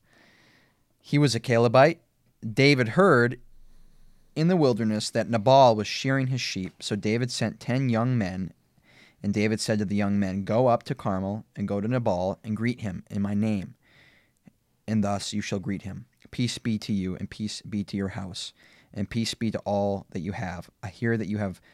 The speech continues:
shears. Now your shepherds have been with us, and we did them no harm, and they missed nothing all the time they were in Carmel. Ask your young, your young men, and they will tell you. Therefore let my young men find favor in your eyes,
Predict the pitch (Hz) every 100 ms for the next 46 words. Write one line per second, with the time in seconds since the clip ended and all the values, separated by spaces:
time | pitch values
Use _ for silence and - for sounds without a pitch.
0 | _ - - 156 127 98 110 - - _
1 | _ _ _ _ _ _ - 107 120 123
2 | 123 - 151 143 113 101 104 95 101 92
3 | 110 110 - - - - 95 92 98 92
4 | 95 101 95 101 104 101 92 95 - _
5 | _ _ _ _ - 98 95 104 104 107
6 | 101 110 - 101 104 - 92 95 92 92
7 | 92 95 92 - - 90 90 85 _ _
8 | _ _ _ _ _ _ - 98 98 -
9 | 120 113 120 123 - - - 113 113 113
10 | 123 104 92 98 98 _ - 101 95 95
11 | 95 - 92 90 90 - 98 - 95 95
12 | - 101 101 98 92 107 101 92 95 90
13 | 90 - 95 90 - 117 113 123 120 123
14 | - 95 98 92 -